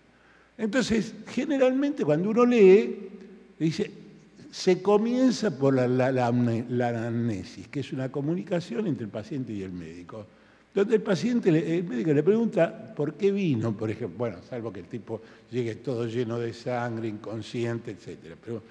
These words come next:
mm, con-, normalmente no es tan dramático. ¿Por qué vino? ¿Por qué me consulta? Y entonces empieza el paciente a contarle sus síntomas.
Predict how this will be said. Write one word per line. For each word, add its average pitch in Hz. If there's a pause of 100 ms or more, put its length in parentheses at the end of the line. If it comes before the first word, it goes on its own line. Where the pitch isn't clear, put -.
(300)
mm, 135
con-, 143
normalmente 156
no 135
es 120
tan 110
dramático. 110 (560)
¿Por 180
qué 233
vino? 214
¿Por 143
qué 208
me 185
consulta? 98 (580)
Y 180
entonces 208 (220)
empieza 165
el 151
paciente 196
a 131
contarle 196 (160)
sus 113
síntomas. 101